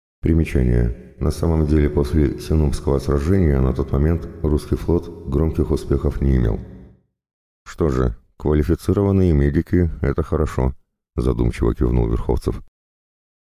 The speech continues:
"К слову, я уже отправил в столицу рапорт о ваших новых достижениях. Правда, полагаю, кто-то успел сделать это еще до меня. Знать бы только кто". Судя по тому, как дернулась щека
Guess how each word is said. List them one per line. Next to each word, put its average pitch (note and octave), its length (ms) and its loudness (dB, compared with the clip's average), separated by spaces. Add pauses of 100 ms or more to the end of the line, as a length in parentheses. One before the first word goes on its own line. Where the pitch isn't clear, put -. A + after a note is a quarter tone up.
(420)
"К - 60 -16
слову, A#2 280 4
я A#2+ 120 4
уже G#2+ 260 2
отправил G#2 440 2
в - 40 -6
столицу G2 560 0
рапорт G2+ 420 0
о D2 60 2
ваших C#2+ 380 -2
новых C#2 280 2
достижениях. B1+ 800 0 (560)
Правда, C#2+ 280 0
полагаю, D2 480 2
кто-то - 260 -4
успел C#2+ 340 0
сделать C#2 440 0
это C#2+ 180 -2
еще C#2 240 0
до C#2 120 2
меня. D#2 300 2 (540)
Знать F#2 400 0
бы G#2 140 2
только F#2 360 0
кто". G2 320 -2 (1080)
Судя - 300 0
по - 100 -2
тому, C2 260 0
как B1+ 220 -2
дернулась B1 400 2
щека - 500 -2